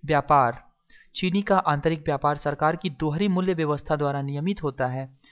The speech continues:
कारखानों के कुल उत्पादन का चालीस प्रतिशत सरकार एक निश्चित मूल्य पर लेवी के रूप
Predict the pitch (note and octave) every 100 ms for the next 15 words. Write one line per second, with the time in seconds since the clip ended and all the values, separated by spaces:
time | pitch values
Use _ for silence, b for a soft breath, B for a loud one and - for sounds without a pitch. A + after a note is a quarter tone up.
0 | B B D#3+ D3+ D3+ D3+ D3+ D#3 - E3+
1 | E3 D#3+ - C#3+ D#3 D3+ - C#3 D#3+ -
2 | E3 D#3+ - D#3 C#3+ C3+ C#3 C#3+ - D3+
3 | D3 - - E3+ D#3 D3+ D#3 E3 F3+ F#3
4 | D3 D3+ E3 G3+ G3+ F3+ F3+